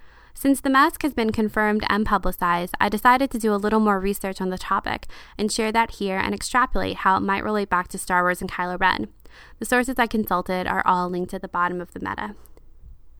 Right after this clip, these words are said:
Development of kintsugi. As discussed above, kintsugi is a form of ceramic repair that uses the naturally occurring yurishi as an adhesive.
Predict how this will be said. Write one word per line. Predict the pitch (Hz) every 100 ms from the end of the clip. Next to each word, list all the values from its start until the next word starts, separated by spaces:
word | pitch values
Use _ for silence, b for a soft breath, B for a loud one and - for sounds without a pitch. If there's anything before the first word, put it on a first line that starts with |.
| - - - - - - - - - - - -
Development | 233 262 262 262 269
of | - 208
kintsugi. | 214 202 - 196 - - - - - - B B B
As | - 247
discussed | 285 277 302 330
above, | 403 - 180 185 -
kintsugi | 226 220 - 254 277 247
is | 226
a |
form | 208 - 196 196
of | 196
ceramic | - 202 196 202 196
repair | 185 - 185 180
that | 196 -
uses | 202 214 220
the | 214 196
naturally | 190 214 269 254
occurring | - 208 190 185
yurishi | 180 180 226 - 196 214 B B B
as | 190 185
an | 190
adhesive. | 190 240 233 - -